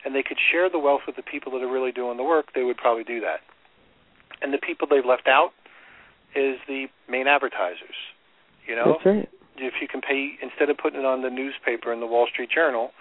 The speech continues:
Speaker 1: which would be a different way of advertising or marketing a product, they're gonna share that back with the people. So for all the people that sometimes give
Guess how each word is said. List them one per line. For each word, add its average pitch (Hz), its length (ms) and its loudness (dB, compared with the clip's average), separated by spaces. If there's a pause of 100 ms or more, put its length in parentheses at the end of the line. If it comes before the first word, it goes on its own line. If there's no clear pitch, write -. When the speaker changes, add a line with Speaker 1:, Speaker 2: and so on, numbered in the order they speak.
(260)
Speaker 1:
which 123 180 -2
would 139 100 -2
be 147 140 4
a 143 40 6
different 135 320 2
way 135 120 2
of 123 100 2
advertising 135 680 4
or 123 40 0
marketing 127 420 2
a 135 40 -4
product, 110 440 4 (560)
they're 131 100 0
gonna 127 180 2 (120)
share 135 160 4
that 127 180 2
back 120 220 4
with 127 120 -4
the - 80 -8
people. - 480 -10
So 151 140 -2
for 170 160 4
all 214 100 6
the 220 100 0
people 165 380 -6
that 147 200 2
sometimes 139 460 0
give 131 160 2